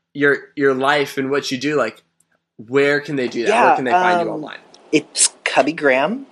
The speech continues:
Speaker 2: uh, like, on, on all social networks and things, um, Snapchat, Instagram, the tweets, um, all the things. Uh, and it's, it's Graham,
Speaker 1: <laughs>
Speaker 2: G R A H A M. Not like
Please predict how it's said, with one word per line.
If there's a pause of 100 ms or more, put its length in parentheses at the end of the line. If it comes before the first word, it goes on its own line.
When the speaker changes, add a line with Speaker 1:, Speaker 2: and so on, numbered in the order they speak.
Speaker 2:
uh,
like,
on, (140)
on
all
social
networks
and
things,
um,
Snapchat,
Instagram, (340)
the
tweets, (440)
um, (100)
all
the
things.
Uh,
and
it's,
it's
Graham,
Speaker 1:
<laughs>
Speaker 2:
G
R
A (100)
H
A
M. (540)
Not
like